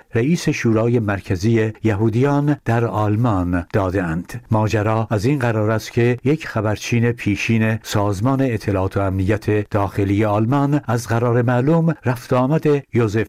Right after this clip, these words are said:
شوستر و خانواده‌اش را با هدف جاسوسی برای جمهوری اسلامی زیر نظر داشته.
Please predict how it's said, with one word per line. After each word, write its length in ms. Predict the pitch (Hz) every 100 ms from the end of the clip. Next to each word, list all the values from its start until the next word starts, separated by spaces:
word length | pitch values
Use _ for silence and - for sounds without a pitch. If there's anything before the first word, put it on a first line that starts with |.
| _
شوستر 880 | - 123 104 - 123 120 147 156 151 104
و 80 |
خانواده‌اش 760 | 98 - 110 110 110 113 113 160 123 -
را 260 | 120 131 135 -
با 240 | 120 147
هدف 360 | 120 117 123 127
جاسوسی 920 | 117 113 101 98 110 101 143 151 151
برای 380 | - 110 135 123
جمهوری 560 | 104 104 92 98 95 98
اسلامی 720 | 101 - 113 120 143 160 156
زیر 360 | 101 110 101 101
نظر 380 | 101 98 120 87
داشته. 520 | 90 82 - 98